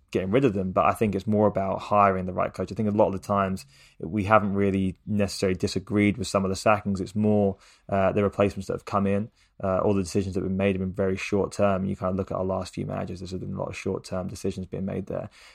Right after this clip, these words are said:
And I know it's not always easy to make those long term ones, but I think that the most important thing now is, is finding a way to kind of draw all these departments together and, and have a more focused direction we're heading in. I think that's why communication from the club, when we talk about these forums and stuff, is so important, 'cause that's what all the fans want to see, is just some idea,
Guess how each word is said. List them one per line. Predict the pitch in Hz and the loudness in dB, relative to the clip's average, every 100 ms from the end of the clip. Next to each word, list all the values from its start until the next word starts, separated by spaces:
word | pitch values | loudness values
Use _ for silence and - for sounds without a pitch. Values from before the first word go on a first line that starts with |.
| - | 2
And | 101 | 4
I | |
know | 104 | 6
it's | 98 | 4
not | - | 2
always | 98 92 | 0 0
easy | 101 92 | 0 -2
to | 90 | -2
make | 95 101 | 0 0
those | 98 92 | -2 -4
long | 95 95 | -4 -4
term | 95 90 | -6 -6
ones, | 90 92 | -6 -6
but | 95 | -6
I | 92 | -2
think | 110 | -2
that | 107 92 | 0 0
the | 107 | 2
most | 110 - | 2 2
important | 98 - 104 92 92 | -4 -2 0 0 -4
thing | 95 92 | -6 -4
now | 95 95 92 - - - | -4 -4 -8 -12 -20 -2
is, | 101 85 | 0 2
is | 98 | 0
finding | - 101 95 92 | 4 4 4 2
a | |
way | 92 92 | 4 4
to | 92 | 2
kind | 98 92 | 0 -2
of | - | 2
draw | 107 101 | 4 4
all | 95 98 | 4 2
these | 95 | 0
departments | - - 92 95 - | -4 -2 -2 -2 -6
together | 101 92 92 | -4 -4 -4
and, | 92 | -6
and | 92 92 | -8 -4
have | 95 90 | -2 -2
a | 92 | -4
more | 95 92 | -2 -4
focused | 90 - 95 95 95 - | -4 0 0 0 -6 -4
direction | 98 95 - 95 | -4 -2 -4 -6
we're | 98 | -4
heading | 98 95 87 | -2 -2 -4
in. | 90 - - _ | -8 -14 -20 _
I | 95 | 2
think | 110 | 4
that's | 101 95 98 | 4 4 4
why | 98 | 2
communication | 98 95 - 98 - 92 | 0 -4 0 0 0 -8
from | 92 | -10
the | |
club, | - 104 95 | 4 4 4
when | |
we | 95 | 0
talk | 104 | -2
about | 92 85 | -2 -4
these | - | -4
forums | 107 107 95 | 0 2 0
and | 85 | -4
stuff, | 92 - | -6 -6
is | |
so | - 98 | -4 -2
important, | 92 - 101 98 - | -2 -2 -2 -2 -6
'cause | 101 | 0
that's | 107 101 | 0 0
what | 107 | 0
all | 107 | 0
the | 98 | 0
fans | 101 98 | -2 -2
want | 98 101 | -2 -6
to | - | -2
see, | 101 | -2
is | 98 | -2
just | - - | -6 -4
some | - 101 | -2 0
idea, | 95 87 101 98 | 0 0 0 0